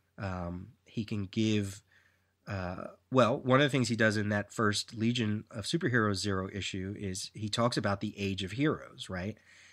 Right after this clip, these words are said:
If you're not gonna have a Superboy to base the Legion on, well, you can just extrapolate it further and say the entire twentieth century is inspiration. Um,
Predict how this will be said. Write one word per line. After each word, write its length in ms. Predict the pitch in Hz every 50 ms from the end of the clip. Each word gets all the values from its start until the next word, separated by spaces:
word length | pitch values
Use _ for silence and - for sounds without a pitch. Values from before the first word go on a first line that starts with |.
| - _ _
If 140 | 107 98
you're 80 | 101 98
not 260 | 101 104 104 117 120
gonna 140 | - 135 120
have 220 | 104 117 110 101
a 20 | 110
Superboy 640 | - - - 156 - 147 117 104 104 98 95 95 95
to 80 | 104
base 320 | 95 - 104 98 95 92 -
the 80 | -
Legion 380 | 95 101 120 147 127 117 101 95
on, 320 | 90 87 87 90 104 104 - - - _ _ _ -
well, 300 | - 110 104 131 - _ _ -
you 100 | 147 127
can 140 | 131 135
just 240 | 123 120 110 - -
extrapolate 600 | 110 - - - 123 113 110 113 110 107 104 98
it 120 | 95 - -
further 380 | - 170 196 175 135 117 117
and 120 | 113 113 113
say 260 | - 123 113 113 117
the 180 | 110 117 113
entire 520 | 113 113 110 104 - - 117 120 117 113 104
twentieth 480 | 101 - - 107 110 113 107 107 101
century 580 | - - - 127 127 - - 90 82 80 78 - _ - - _ _ _ _ _
is 360 | 117 110 101 95 92 - - -
inspiration. 920 | 113 98 92 - - - 107 92 87 92 90 87 - - - - - - _ _ _ _ _ _ _ _ _ _ _ _ _ _
Um, 440 | - 92 92 87 85 82 80 87